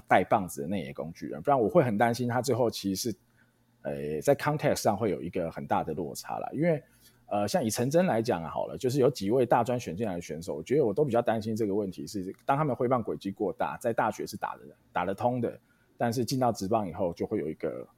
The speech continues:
呃，比较辛苦的阵痛期。那这是我对林家宏的疑虑啦，但我也支持阿月说的，即便是这样，我觉得林家宏还是今年，哈，愿意出来选秀的这些大专选手或业余选手，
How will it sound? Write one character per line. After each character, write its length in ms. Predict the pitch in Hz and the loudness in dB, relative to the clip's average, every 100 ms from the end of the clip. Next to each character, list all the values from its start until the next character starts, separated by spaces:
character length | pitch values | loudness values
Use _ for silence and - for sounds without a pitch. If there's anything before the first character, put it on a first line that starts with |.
| _ _ _ - | _ _ _ -8
呃， 240 | 85 80 76 | -4 -4 -4
比 100 | 95 | 2
较 120 | 110 | 2
辛 200 | - 107 | 2 -2
苦 140 | - | -4
的 60 | 65 | -6
阵 180 | 78 71 | -6 -8
痛 220 | - 62 | -12 -12
期。 220 | - - - | -14 -16 -10
那 280 | 95 65 58 | -8 -8 -6
这 120 | - 202 | 0 4
是 100 | 196 | 6
我 80 | |
对 120 | 135 131 | 6 4
林 160 | 110 | 4
家 140 | 113 110 | 2 0
宏 200 | 87 82 | -2 -4
的 380 | 85 80 69 - | -2 -2 -6 -8
疑 180 | - 127 | 0 4
虑 200 | 165 160 | 6 4
啦， 200 | 85 - - | 2 -4 0
但 280 | 147 123 - _ _ _ | 0 0 -6 _ _ _
我 120 | - 160 | 4 6
也 60 | |
支 140 | 127 143 | 4 2
持 140 | 120 | 6
阿 180 | 104 110 | 6 6
月 160 | 117 110 | 6 4
说 240 | - 90 | 2 0
的， 220 | 85 80 | 0 -4
即 180 | - 143 | 0 6
便 160 | 196 185 | 8 8
是 120 | 175 | 6
这 100 | 165 | 6
样， 220 | 123 90 | 4 2
我 80 | 95 | 0
觉 100 | 120 | 2
得 40 | |
林 140 | 110 113 | 4 4
家 140 | 131 | 2
宏 140 | 101 85 | 2 -2
还 300 | - 123 143 | 0 4 4
是 340 | - 165 87 - _ - | 4 2 2 -6 _ -2
今 300 | 131 156 135 | 2 2 2
年， 200 | 95 85 | -2 -2
哈， 160 | 90 117 | -2 2
愿 180 | 156 | 2
意 60 | 151 | 2
出 120 | 139 | 2
来 120 | 120 | 2
选 200 | 113 85 - | 2 -2 -2
秀 180 | 117 | 0
的 60 | 90 | 0
这 80 | 98 | 0
些 140 | 101 | -2
大 180 | 101 95 | 0 0
专 180 | 95 95 | -2 -6
选 200 | - - | -8 -8
手 160 | - | -8
或 120 | - 107 | -4 2
业 160 | 170 | 2
余 160 | 107 95 | 2 0
选 180 | 87 95 | -4 -4
手， 240 | 87 | -6